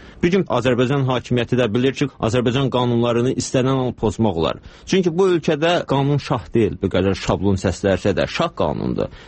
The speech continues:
Və Azərbaycanda hansısa konstitusiya dəyişikliklərinə ehtiyac yoxdur, zənnimcə bu qədər insanlara əziyyət verməyə də ehtiyac yoxdur. Azərbaycanda artıq monarxiyanın qurulduğunu elan etmək daha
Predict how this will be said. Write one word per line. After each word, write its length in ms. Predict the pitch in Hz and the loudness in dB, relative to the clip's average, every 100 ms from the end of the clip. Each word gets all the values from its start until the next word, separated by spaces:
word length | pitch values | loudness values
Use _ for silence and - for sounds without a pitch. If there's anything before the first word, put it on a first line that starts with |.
| - | -2
Və 80 | 139 | 0
Azərbaycanda 480 | 156 151 151 165 170 | 0 0 0 0 0
hansısa 260 | 165 - 156 | 0 -2 -2
konstitusiya 480 | 147 135 - 151 | -2 -2 -2 0
dəyişikliklərinə 640 | 127 123 - - 123 131 127 | 0 -2 -2 -2 0 2 0
ehtiyac 300 | - 127 135 | 0 -2 0
yoxdur, 220 | 131 143 139 | 0 0 0
zənnimcə 420 | 127 123 135 123 | 0 2 0 0
bu 120 | 120 127 | 0 0
qədər 240 | 113 110 | 0 0
insanlara 480 | 113 113 113 117 127 117 | 0 0 0 2 0 0
əziyyət 260 | 123 120 | -2 0
verməyə 320 | 113 101 117 | 0 0 -2
də 140 | 117 82 | -2 -6
ehtiyac 340 | - - - | -6 -6 -4
yoxdur. 220 | - 76 | -2 0
Azərbaycanda 500 | 92 107 113 127 131 | 0 0 0 0 0
artıq 160 | 139 123 117 | 0 0 0
monarxiyanın 640 | 123 139 135 135 117 107 | 0 -2 -2 -2 0 0
qurulduğunu 560 | 107 104 98 101 120 117 | 0 0 0 0 0 0
elan 400 | - 110 113 110 | 0 2 2 0
etmək 260 | 101 120 - | -2 -4 -2
daha 160 | 107 | -2